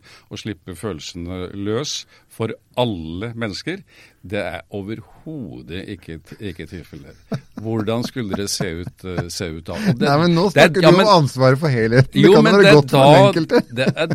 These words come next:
Speaker 1: da det er viktig å ha en personlighetsteori, altså fordi at
Speaker 2: Ja.
Speaker 1: vi er forskjellige. Noen, eh, vil ha godt av å slippe en del, eh, hemninger.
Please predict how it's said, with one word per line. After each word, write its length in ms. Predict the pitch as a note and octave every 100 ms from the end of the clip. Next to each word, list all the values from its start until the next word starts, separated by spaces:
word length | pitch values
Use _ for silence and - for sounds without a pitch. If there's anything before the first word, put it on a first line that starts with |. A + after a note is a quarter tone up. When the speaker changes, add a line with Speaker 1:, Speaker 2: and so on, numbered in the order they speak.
| C#3+ F2
Speaker 1:
da 360 | G#2 A#2 C#3
det 200 | C#3+ D#3+
er 120 | D3+
viktig 560 | D#3+ F3 - - - A#2 B2+
å 140 | C#3
ha 500 | - - A2 A2 C#3
en 160 | C#3 C3+
personlighetsteori, 1400 | - D3 - - A#2+ G#2+ A2 A2 G#2 - B2 C3 F3 A#3+
altså 260 | D#2+ A#2+ C#3
fordi 300 | - D3+ C3+
at 80 | D3
Speaker 2:
Ja. 80 | -
Speaker 1:
vi 180 | C3+ C#3
er 80 | D3+
forskjellige. 720 | E3+ - - C#3 C3 F#3+ A3+ - - - - - - -
Noen, 800 | - D3 D#3+ G3+ E3 F3 A3+ A#2 - - - - - -
eh, 320 | C3 C3 C#3 -
vil 240 | B2+ C#3 B2
ha 140 | C3
godt 420 | C3 A2+ A#2+ - -
av 300 | A#2 A2+ A#2+ A#2+ -
å 180 | A#2+ B2
slippe 460 | - C#3 B2+ - F#2+
en 140 | G#2
del, 380 | G#2 G2 G2 G2
eh, 180 | G2+ G2+
hemninger. 500 | A#2 G2 D#2+ D2+ E2